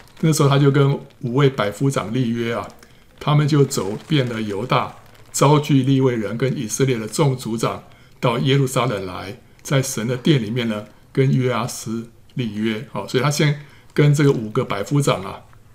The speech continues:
啊，先先打点好，然后他们那五个百夫长呢，再去招聚其他人来啊，然后跟约阿斯立约。耶和耶大说：“看啊，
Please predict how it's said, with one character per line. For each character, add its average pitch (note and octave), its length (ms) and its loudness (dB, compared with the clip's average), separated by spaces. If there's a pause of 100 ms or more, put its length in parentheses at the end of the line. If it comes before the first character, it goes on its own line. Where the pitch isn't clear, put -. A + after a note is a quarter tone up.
啊， G#2+ 240 -6
先 C3+ 440 2 (480)
先 C#3 280 2
打 B2+ 160 4
点 C3 200 4
好， G2+ 200 -4
然 A2+ 120 -6
后 C3 80 0
他 C3 120 2
们 C#3 100 4
那 D3 80 2
五 C3+ 120 0
个 B2+ 120 -2
百 G#2 140 -4
夫 C#3+ 120 0
长 C3 180 -2
呢， G#2+ 200 -8 (180)
再 C3 140 -2
去 B2+ 100 0
招 C3+ 220 2
聚 C#3 160 2
其 - 240 -6
他 B2+ 140 -2
人 G2+ 220 -6
来 F#2+ 280 -10
啊， G2 180 -6 (380)
然 G#2+ 120 -6
后 A2+ 100 -4
跟 B2 280 -4
约 A#2+ 140 -4
阿 A2+ 100 -2
斯 A#2+ 200 -6
立 A2+ 180 -4
约。 A2 360 -6 (460)
耶 D3 160 6
和 C#3 100 4
耶 C#3 120 4
大 C3 140 2
说 B2+ 320 2
：“看 D3 240 0
啊， G2 220 -6